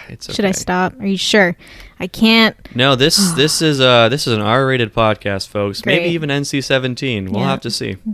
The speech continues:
Speaker 2: This is gonna get in the way of our sponsorships. Okay, go.
Speaker 1: Yeah,
Speaker 2: Continue.
Speaker 1: <laughs> our, our many sponsorships.
Speaker 2: Mm-hmm.
Speaker 1: And so I guess I should also backtrack a little bit and kind of explain Justin Trudeau's, um, philosophy, political philosophy, which is, uh,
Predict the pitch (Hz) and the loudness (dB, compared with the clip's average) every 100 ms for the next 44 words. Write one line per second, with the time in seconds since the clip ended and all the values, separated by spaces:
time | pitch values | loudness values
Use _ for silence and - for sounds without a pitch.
0 | - _ - 196 - 202 196 190 190 190 | -12 _ -14 -12 -12 -10 -6 -6 -6 -4
1 | 196 202 202 214 214 - 220 240 - 208 | -4 -2 -4 -6 -10 -6 -6 -6 -10 -12
2 | - 220 - - _ 214 190 - - - | -12 -14 -20 -20 _ -10 -10 -12 -20 -20
3 | _ - - _ - 101 92 101 104 107 | _ -20 -20 _ -6 -4 -4 -6 -6 0
4 | 151 117 113 107 107 104 - 101 98 98 | 2 2 0 0 0 -2 -4 -6 -6 -8
5 | 101 95 202 190 175 - _ _ _ - | -8 -2 -2 0 -4 -8 _ _ _ -20
6 | _ 156 151 170 160 156 165 170 - 208 | _ -6 0 2 2 0 -2 -2 -2 0
7 | 147 147 131 113 117 123 107 110 98 95 | -2 -2 -2 0 0 -2 -6 -6 -6 -4
8 | 98 101 101 120 107 101 - 113 110 101 | -4 -4 -4 -4 -4 -6 -6 -4 -2 -2
9 | 107 110 - 107 104 104 98 95 95 90 | -2 -2 -4 -8 -6 -4 -2 -2 -4 -8
10 | - 95 90 90 - _ _ - 165 180 | -8 -8 -8 -10 -16 _ _ -6 -2 -2
11 | 202 - 180 - 170 165 - 190 202 165 | -2 -6 -10 -8 -6 -6 -4 -4 -4 -4
12 | - 127 120 117 - 98 95 92 92 110 | -2 0 2 0 -4 -10 -8 -8 -12 -18
13 | _ - 104 98 - 98 95 92 - 95 | _ -8 -8 -8 -6 -4 -4 -6 -6 -6
14 | 98 95 | -4 -6